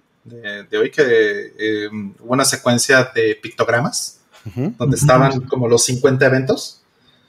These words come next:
Speaker 3: Sí, estuvo cagado.
Speaker 1: Sí, y ahí fue, bueno, donde me enteré de algunos que, que ni si-, que ni siquiera sabía
Speaker 3: Estaba el
Speaker 1: que
Speaker 3: Tony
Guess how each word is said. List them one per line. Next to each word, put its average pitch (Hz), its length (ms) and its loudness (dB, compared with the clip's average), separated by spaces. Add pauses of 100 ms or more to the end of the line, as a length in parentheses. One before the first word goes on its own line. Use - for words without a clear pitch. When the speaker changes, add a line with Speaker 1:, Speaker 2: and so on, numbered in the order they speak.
Speaker 3:
Sí, 139 160 4
estuvo 139 380 0
cagado. 123 420 -4 (680)
Speaker 1:
Sí, 170 560 2
y 135 120 0
ahí 131 140 4
fue, 139 160 2
bueno, 123 220 0
donde 117 240 -4
me 120 80 0
enteré 120 380 2
de 117 180 2
algunos 117 320 -4
que, 104 320 -6
que 117 120 -2
ni 113 120 -6
si-, - 260 -12
que 127 100 0
ni 120 100 -2
siquiera 120 320 -2
sabía 120 180 2
Speaker 3:
Estaba 175 100 6
el 160 60 4
Speaker 1:
que - 60 0
Speaker 3:
Tony 151 200 6